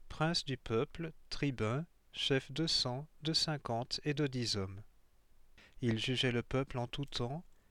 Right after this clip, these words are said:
mais ils rapportaient à Moïse ce qui était le plus grave,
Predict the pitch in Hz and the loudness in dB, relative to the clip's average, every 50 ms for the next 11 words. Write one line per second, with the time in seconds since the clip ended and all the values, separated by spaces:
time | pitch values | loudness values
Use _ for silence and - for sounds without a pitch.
0 | - - - - - 135 127 117 127 127 120 143 143 - 151 143 - - 170 156 | -20 -20 -16 -4 0 0 2 4 4 4 4 2 2 4 2 0 0 2 2 2
1 | 156 147 147 143 139 139 160 180 196 202 - - - 175 - - 170 156 139 - | 2 2 2 0 2 0 0 -2 -2 -2 -2 -4 -4 -4 -2 0 2 2 2 2
2 | - - 120 113 127 143 - - 135 120 120 104 - 110 110 127 147 151 165 175 | 2 2 2 2 2 2 0 -2 -2 -2 -2 0 2 2 4 2 2 0 -4 -6